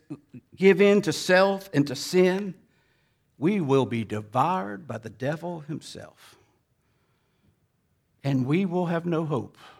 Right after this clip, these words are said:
But if we look to our Lord and we rely upon him, study his word, he gives us hope. He gives us strength. He gives us direction.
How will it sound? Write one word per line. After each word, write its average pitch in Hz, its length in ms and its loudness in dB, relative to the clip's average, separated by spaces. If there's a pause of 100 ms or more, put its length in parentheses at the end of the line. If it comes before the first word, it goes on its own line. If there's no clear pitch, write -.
(1000)
But 175 120 6
if 165 120 4
we 220 120 4
look 226 240 8
to 196 120 4
our 180 180 4
Lord 208 420 2 (1700)
and 170 180 4
we 147 340 4
rely 151 440 4
upon 220 400 -2
him, 240 460 -6 (220)
study 233 580 6
his 220 240 6
word, 214 460 -4 (840)
he 165 140 -6
gives 165 320 -6
us 156 160 -8
hope. - 280 -10
He 156 80 -6
gives 147 280 -2
us 143 100 -8
strength. - 400 -10
He 165 80 -2
gives 151 260 -2
us 143 120 -8
direction. 156 560 -8